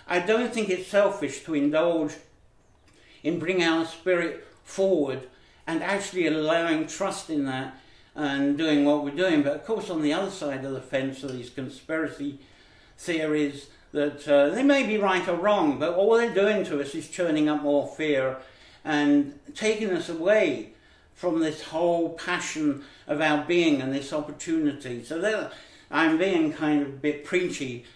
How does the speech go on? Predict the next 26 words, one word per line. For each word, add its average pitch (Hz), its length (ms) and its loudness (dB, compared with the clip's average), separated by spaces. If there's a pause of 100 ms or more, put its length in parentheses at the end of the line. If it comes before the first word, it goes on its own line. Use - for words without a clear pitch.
(100)
with 143 180 2
that, 139 320 -2
but 143 280 2 (260)
I'm 151 220 0
sort 180 220 0
of 147 80 -4
asking 156 600 -2 (480)
by 147 560 0 (920)
to 175 320 -6
consider 180 540 2
that 139 420 -4 (460)
and 170 260 -2
to 160 140 -4
actually, 165 680 -2 (500)
how 247 180 0
about 233 260 2
thinking 196 440 0
of 147 160 0
that 147 260 0
as 151 220 -2
a, 151 160 -4
a 160 100 -8
meditation, 156 1040 -2 (160)
as 156 180 -2
a 165 60 -4
visualization? 143 1400 -2